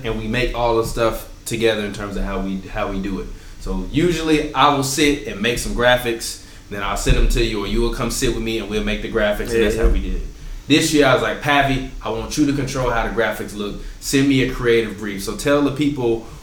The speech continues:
Speaker 1: what your brief was, and then I'll talk to them a little bit about
Speaker 2: Um,
Speaker 1: why the design looks the way it looks.
Speaker 2: um, my brief was kinda like,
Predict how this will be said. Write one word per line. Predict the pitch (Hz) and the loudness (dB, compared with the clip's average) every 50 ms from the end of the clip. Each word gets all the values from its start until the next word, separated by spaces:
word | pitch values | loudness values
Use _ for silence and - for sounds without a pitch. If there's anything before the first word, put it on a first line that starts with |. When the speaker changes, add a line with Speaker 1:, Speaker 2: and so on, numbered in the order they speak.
| - - 95 95 95 | -14 -12 -10 -8 -4
Speaker 1:
what | 98 120 143 143 139 139 | 2 2 2 4 4 2
your | 135 113 | 2 2
brief | 110 113 123 123 110 110 | 0 0 -2 0 0 0
was, | 113 113 110 107 107 104 104 | 0 0 0 2 0 0 0
and | 107 107 | -2 -2
then | 107 | -2
I'll | 107 107 110 107 | 0 0 -2 -2
talk | - 123 113 104 - | -2 -4 -4 -4 -4
to | - | -6
them | 120 113 107 | -4 -2 -2
a | 104 | -2
little | 104 117 127 120 113 | -2 -2 0 0 0
bit | 107 113 107 | 0 0 2
about | - 165 165 160 160 | 2 4 4 4 4
Speaker 2:
Um, | 160 156 151 | 4 4 4
Speaker 1:
why | 113 107 110 113 | 4 2 2 0
the | 107 104 | -2 -4
design | 101 104 101 110 107 101 101 101 101 | -6 -6 -4 -4 -4 -4 -4 -6 -8
looks | 104 - - | -8 -10 -8
the | - 110 | -10 -10
way | 101 101 - | -10 -10 -12
it | - - - | -12 -14 -16
looks. | - - - 165 | -14 -8 -4 -2
Speaker 2:
um, | 160 156 156 156 | 0 2 2 4
my | 156 156 151 | 4 4 4
brief | 139 147 175 190 180 | 6 6 6 6 6
was | 160 156 - | 4 2 2
kinda | - 156 143 143 | 4 4 4 4
like, | 139 139 135 127 120 - - | 4 6 4 4 2 2 -2